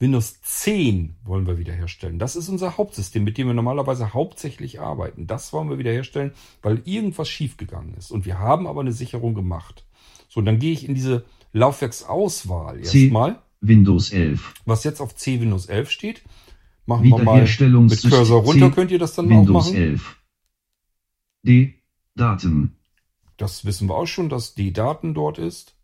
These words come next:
Speaker 2: W, Windows zehn.
Speaker 1: Und hier ist unser Windows zehn, habe ich euch eben auch erzählt. Läuft jetzt auf Laufwerksbuchstaben W. Ich wähle das mal aus.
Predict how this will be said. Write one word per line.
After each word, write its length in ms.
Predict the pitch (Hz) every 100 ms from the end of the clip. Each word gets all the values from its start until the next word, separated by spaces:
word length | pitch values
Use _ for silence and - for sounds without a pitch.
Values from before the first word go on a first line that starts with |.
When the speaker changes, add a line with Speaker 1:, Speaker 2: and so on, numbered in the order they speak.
| _ _ _ _ _ _ _ 104
Speaker 2:
W, 320 | 131 135 - _ _ _ -
Windows 540 | 104 110 101 98 -
zehn. 420 | - 107 78 - - _ -
Speaker 1:
Und 140 | 107
hier 220 | - 113
ist 140 | 113 -
unser 260 | 165 170
Windows 380 | 165 180 175 -
zehn, 340 | - - 104 82
habe 120 | 87
ich 100 | 104
euch 160 | 107
eben 160 | 113 113
auch 140 | 95
erzählt. 440 | 98 - 135 160 - _ _
Läuft 260 | 107 117 -
jetzt 160 | 117 113
auf 180 | 110
Laufwerksbuchstaben 960 | 107 107 110 - - 98 - 101 98 95
W. 220 | 85 80 _ _ _ _ _ _
Ich 340 | - - -
wähle 160 | 107 110
das 140 | 98
mal 140 | 98 80
aus. 440 | 87 208 - _